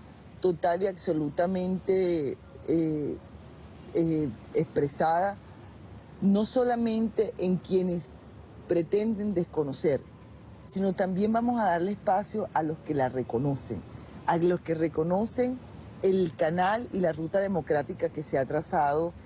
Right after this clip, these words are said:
y que tiene un apoyo de más de noventa por ciento de los partidos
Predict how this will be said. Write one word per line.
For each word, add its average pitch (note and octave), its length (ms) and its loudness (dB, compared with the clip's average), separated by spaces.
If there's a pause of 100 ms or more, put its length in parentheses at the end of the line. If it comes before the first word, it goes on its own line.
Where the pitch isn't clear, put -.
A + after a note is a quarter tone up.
(140)
y F3 80 2
que E3 160 2
tiene F3 280 2
un G#3+ 80 0
apoyo F#3+ 320 2
de F#3+ 100 2
más G3+ 220 0
de G3+ 120 2
noventa G#3 680 0
por E3 260 -2
ciento F#3+ 580 -2
de F3 100 2
los E3 140 0
partidos F3+ 720 0